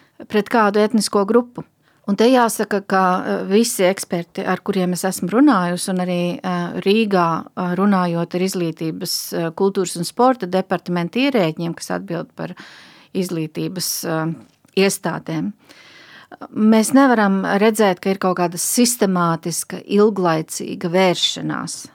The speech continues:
pret, eh, individiem, noteiktas etniskās piedarības individiem vai grupām.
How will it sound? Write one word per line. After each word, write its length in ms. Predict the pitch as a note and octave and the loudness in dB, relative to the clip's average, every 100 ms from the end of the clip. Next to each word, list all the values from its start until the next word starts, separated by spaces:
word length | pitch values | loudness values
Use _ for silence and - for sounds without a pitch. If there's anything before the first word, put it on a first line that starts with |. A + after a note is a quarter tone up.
| _ _ _ - | _ _ _ -2
pret, 320 | F3+ - F#3 | -2 -2 -4
eh, 160 | E3+ - | -4 -2
individiem, 880 | F#3 F#3 F#3 E3 D#3 D#3+ D#3 D#3+ - | 0 2 0 0 -2 -2 -2 -4 -2
noteiktas 760 | F#3 F#3 F3 D#3 D#3+ D#3 - - | 2 2 2 -2 -4 -8 -8 -4
etniskās 580 | E3+ E3+ F3 F3 D#3 D#3+ | -2 -2 -4 -2 -2 0
piedarības 540 | F3+ E3 D#3 D3 - | 0 0 -2 -4 -4
individiem 640 | F3 F#3+ F3+ D#3 D#3 D3+ D3+ | 0 2 2 0 -2 -2 0
vai 120 | D3+ | 0
grupām. 480 | E3+ E3+ - - | -2 -4 -6 -6